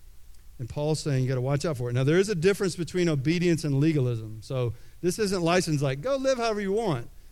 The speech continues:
In Galatians five one, it's for freedom that you've been set free. But then he says, "But use your free-, freedom to serve others, to live a life like Christ." And obedience would be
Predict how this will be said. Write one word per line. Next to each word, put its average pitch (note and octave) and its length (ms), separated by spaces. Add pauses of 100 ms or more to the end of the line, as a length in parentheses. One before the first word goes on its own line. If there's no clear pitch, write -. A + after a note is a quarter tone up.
In D3+ 120
Galatians E3 400
five E3 240
one, F3+ 220
it's D3+ 100
for D#3 100
freedom F3+ 360
that D#3+ 80
you've D3+ 120
been D3 160
set D3+ 260
free. F3+ 520 (260)
But D3+ 120
then F#3+ 100
he A3 80
says, E3 240
"But D#3 120
use G#3 260
your G3 100
free-, F#3+ 380
freedom F#3+ 420
to C#3+ 80
serve E3 360
others, D#3+ 480 (280)
to F#3+ 80
live F#3+ 480
a D#3+ 80
life E3+ 360
like D3 400
Christ." F#3+ 720 (480)
And D#3 140
obedience E3+ 880 (160)
would D#3 240
be D#3 400